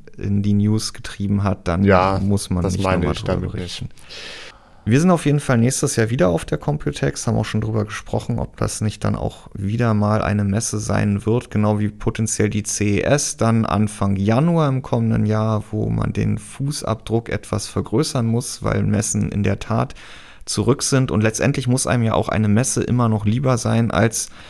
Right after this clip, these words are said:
Speaker 1: vierhundert Einzelevents, äh, zu denen man letztendlich genauso lange unterwegs ist, äh, und, äh, nur einen Hersteller trifft. Zum Abschluss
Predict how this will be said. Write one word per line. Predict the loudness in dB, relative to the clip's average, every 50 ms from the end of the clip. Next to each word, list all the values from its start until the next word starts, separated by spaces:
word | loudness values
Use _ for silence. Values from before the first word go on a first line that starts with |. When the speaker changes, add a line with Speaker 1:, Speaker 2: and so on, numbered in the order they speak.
| -20 -20 -20 -14
Speaker 1:
vierhundert | -12 -8 -4 0 4 4 6 6 6 4 4 4 4 2 2
Einzelevents, | 0 0 2 0 0 0 0 0 2 2 2 0 0 0 -2 -4 -4 -4
äh, | -4 -2 -2 0 -2 -2
zu | -4 -4 -4 -2
denen | 0 2 4 4 4
man | 4 4 4
letztendlich | 2 0 0 -2 -2 -2 -4 -4 -2
genauso | 0 0 2 2 2 0 0
lange | 0 0 2 0 0
unterwegs | 0 -2 -2 -2 -2 0 0 0 -2 -2 -2 -2
ist, | -2 -2 -2 -4 -8 -6
äh, | -6 -4 -4 -4 -4
und, | -4 -4 -4 -4 -6 -8 -8 -10
äh, | -8 -6 -6 -8 -8 -10 -16 -20 -20 -20 -10 -2
nur | 2 4 4 6 6
einen | 6 4 6 6 6
Hersteller | 4 4 4 4 2 0 -2 -2 0 0 0 0
trifft. | 0 -2 -2 -2 -2 -4 -6 -16 -20 -20 -20 -20 -20 -20 -20 -20 -20 -20 -20 -20 -20 -20 -20 -20 -20 _ _ _ _ _ -14
Zum | -6 -2 0 2
Abschluss | 2 0 0 0 0 0 2 0 0 -6